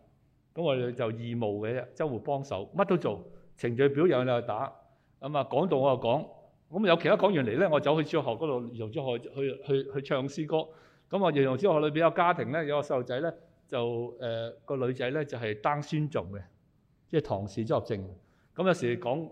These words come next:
當嗰度是領詩嘅時候咧，我講得好，好簡單。咁有次講十字架咧，我就教佢，嗱，好似玩，玩超人咁樣，呢個就十字架啦，神超愛你咁樣，<laughs> 即係咁。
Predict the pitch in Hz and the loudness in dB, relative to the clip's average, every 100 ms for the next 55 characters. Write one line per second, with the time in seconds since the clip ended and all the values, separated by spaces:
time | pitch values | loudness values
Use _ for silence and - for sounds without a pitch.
0 | - 185 170 165 143 - 123 120 123 151 | -8 -6 -4 -2 -4 -4 -8 -6 -8 -6
1 | 185 117 117 160 131 127 123 160 160 147 | -4 -4 -2 -4 -4 -4 -4 -2 -4 -6
2 | 139 143 117 139 139 120 101 - _ _ | -6 -4 -4 -4 -4 -6 -8 -14 _ _
3 | _ - 202 175 180 160 156 - 131 135 | _ -4 0 2 2 2 2 0 -4 -6
4 | 120 143 170 143 127 120 131 120 127 123 | -2 0 0 0 -2 -2 -2 -2 -4 -6
5 | - 120 110 - - 175 160 135 135 139 | -10 -8 -8 -10 -6 0 0 -2 -6 -2
6 | 151 170 - 202 120 139 175 175 214 226 | -2 -2 2 4 4 2 0 -2 0 0
7 | 175 143 143 - 147 160 160 156 - _ | 2 -2 -4 -8 -4 -2 -2 -2 -10 _
8 | _ - 127 - 254 208 190 202 202 226 | _ -8 -4 0 4 4 6 4 2 0
9 | 190 - - 185 123 175 143 | -2 -2 0 0 2 0 0